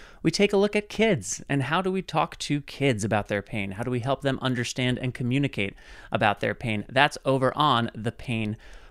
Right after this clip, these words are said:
Pod. And The Pain Podcast has been made possible by Tremo Pharmaceuticals, who's also partially responsible for this episode of Bloodstream. And pain does affect us all. For those of us living with chronic conditions, pain can have an even more prominent role.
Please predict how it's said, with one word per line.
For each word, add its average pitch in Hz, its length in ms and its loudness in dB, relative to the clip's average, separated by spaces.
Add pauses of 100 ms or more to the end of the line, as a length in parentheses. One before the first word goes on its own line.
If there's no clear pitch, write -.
Pod. 104 460 2
And 131 100 -2
The 135 40 -2
Pain 220 180 2
Podcast 196 640 4 (120)
has 139 200 2
been 135 160 4
made 131 180 2
possible 151 560 2
by 131 200 2
Tremo 123 500 2
Pharmaceuticals, 147 880 0 (140)
who's 160 240 2
also 151 480 4
partially 120 400 2
responsible 135 640 0 (180)
for 220 220 2
this 254 180 0
episode 156 480 2
of 208 140 0
Bloodstream. 131 560 2 (480)
And 156 140 0
pain 240 240 4
does 202 180 8
affect 196 280 2
us 190 140 4
all. 160 320 6 (240)
For - 140 -8
those 123 180 2
of 143 60 0
us 151 160 4
living 160 180 6
with 160 120 2
chronic 165 240 2
conditions, 160 420 2
pain 160 300 0
can 156 120 0
have 143 140 2
an 139 140 -2
even 180 320 4
more 160 180 4
prominent 127 420 4
role. 104 320 2